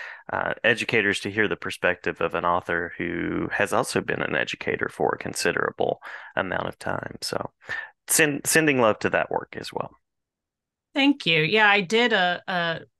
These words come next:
Speaker 2: a P D workshop in Vermont not too long ago, and that was one of the things that, uh, the,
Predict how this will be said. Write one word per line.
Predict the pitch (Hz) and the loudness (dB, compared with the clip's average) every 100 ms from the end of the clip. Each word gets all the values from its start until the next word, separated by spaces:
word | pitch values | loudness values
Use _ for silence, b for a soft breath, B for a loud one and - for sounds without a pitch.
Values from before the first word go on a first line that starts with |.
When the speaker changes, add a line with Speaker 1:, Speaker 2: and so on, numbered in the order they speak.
| - | -6
Speaker 2:
a | 196 | -6
P | - 208 180 | -2 -2 0
D | 196 190 | 0 0
workshop | 180 175 - 175 170 175 | 0 0 0 2 2 0
in | 165 156 | -4 -2
Vermont | 160 160 170 165 143 - - - | 0 2 2 2 0 -4 -14 -6
not | 165 160 | -4 -4
too | - 160 | -4 0
long | 156 170 | 0 0
ago, | 147 151 143 143 | -2 0 0 0
and | 165 | 2
that | 160 160 | 2 4
was | 180 175 | 2 0
one | 175 160 | 0 -2
of | 156 | -2
the | 151 | -4
things | 165 156 147 | -2 -2 -2
that, | - 147 139 135 B B B _ _ | -2 0 0 -4 B B B _ _
uh, | 156 147 143 | 2 4 2
the, | 151 147 | 0 0